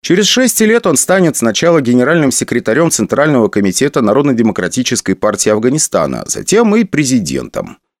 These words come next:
Будет, пожалуй, одним из тех, кто мог бы прекратить распри в стране, и он шел по этому пути. Судьба будет к нему неблагосклонна.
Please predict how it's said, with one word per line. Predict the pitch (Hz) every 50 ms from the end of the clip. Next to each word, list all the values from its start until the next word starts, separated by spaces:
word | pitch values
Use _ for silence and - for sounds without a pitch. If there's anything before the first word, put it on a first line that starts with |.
| _ _ _ _ -
Будет, | - 113 139 135 143 123 -
пожалуй, | - 113 117 110 135 151 151 143 131 123
одним | 120 117 143 156 147 143
из | 131 - -
тех, | - - 175 165 143 - -
кто | - - 117 123
мог | 135 156 175 156
бы | 139 147 147
прекратить | - 147 147 - 160 165 160 - - 214 185 - -
распри | 135 131 113 - - - 95 101
в |
стране, | - - - 101 104 104 98 95 87 80 67 55 - _ _ -
и | - 76 90 208
он | 151 123 135 143 139 123
шел | - - - 117 139 147
по | 113 - 90
этому | 90 87 80 - - 82 80 73
пути. | - - 78 71 - - - 65 50 - - _ _ _ _ _ _ _ _ _ _ _ _ -
Судьба | - - 214 226 247 240 269 247
будет | 165 180 175 175 170
к | - -
нему | 135 123 101 92 101 123
неблагосклонна. | 117 101 87 92 85 78 71 60 - - - 69 64 52 50 50 50 - - -